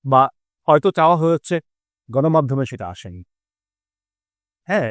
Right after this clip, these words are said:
এমনটা হতে পারে। আপনি দেখেন, শেখ হাসিনার ব্যাপারে কোনো জোরালো বক্তব্য দেওয়া হয়নি, শুধু বলেছে, "শেখ হাসিনার বক্তব্য আমরা পছন্দ করছি না।"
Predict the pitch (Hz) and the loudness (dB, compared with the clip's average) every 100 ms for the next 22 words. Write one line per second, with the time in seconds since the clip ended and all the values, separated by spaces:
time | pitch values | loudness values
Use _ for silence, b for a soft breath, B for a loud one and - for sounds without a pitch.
0 | - 196 262 349 226 175 123 95 82 _ | -6 0 2 4 2 2 -2 -8 -12 _
1 | _ _ _ _ _ _ _ 139 - 190 | _ _ _ _ _ _ _ -4 2 2
2 | 160 107 90 _ _ _ _ _ _ _ | 2 -2 -12 _ _ _ _ _ _ _
3 | _ _ _ _ _ - - 185 180 185 | _ _ _ _ _ -2 2 4 2 4
4 | 175 170 180 180 156 131 139 147 131 123 | 4 6 4 2 0 0 0 0 -2 -6
5 | 151 135 160 - _ 117 120 117 113 95 | -8 -4 -4 -6 _ -6 -4 -2 -4 -10
6 | 87 _ _ _ _ - 160 151 165 202 | -16 _ _ _ _ -2 0 2 0 -2
7 | 180 175 165 190 202 160 151 214 202 160 | -4 -6 -6 -4 -4 -4 -6 -2 0 0
8 | 165 156 165 156 151 143 - 107 | -2 -4 -4 -6 -6 -10 -10 -12